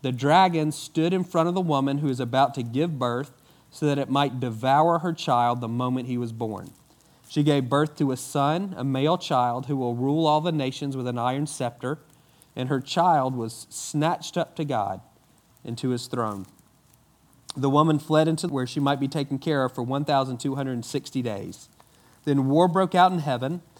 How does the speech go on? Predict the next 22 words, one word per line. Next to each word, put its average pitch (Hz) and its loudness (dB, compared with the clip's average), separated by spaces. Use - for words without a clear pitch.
Michael 151 4
and 147 2
his 185 0
angels 147 0
fought 151 4
against 139 -2
the 135 -4
dragon, 135 2
and 131 -2
the 131 -4
dragon 135 0
and 127 -6
his 165 -4
angels 127 -4
fought 131 -2
back. 113 0
But 143 -4
he 143 4
was 139 2
not 151 0
strong 190 2
enough 117 -6